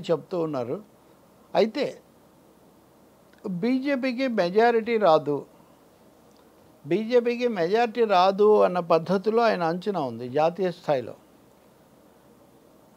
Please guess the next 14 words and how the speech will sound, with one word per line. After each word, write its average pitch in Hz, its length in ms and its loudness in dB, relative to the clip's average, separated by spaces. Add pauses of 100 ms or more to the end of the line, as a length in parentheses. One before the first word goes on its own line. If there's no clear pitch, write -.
(440)
అది 156 200 -4
ఎంతగా 160 480 0 (380)
అంటే 180 220 -4
రెండు 185 220 -4
వందల 175 220 -4
ఇరవై 165 340 -2
నుంచి 160 360 -8
రెండు 156 220 -6
వందల 147 580 -4 (580)
నలభై 139 600 -2 (960)
దాకా 147 440 0
అలా 147 180 0
రావచ్చు 143 640 -2 (380)
అని. 123 240 -10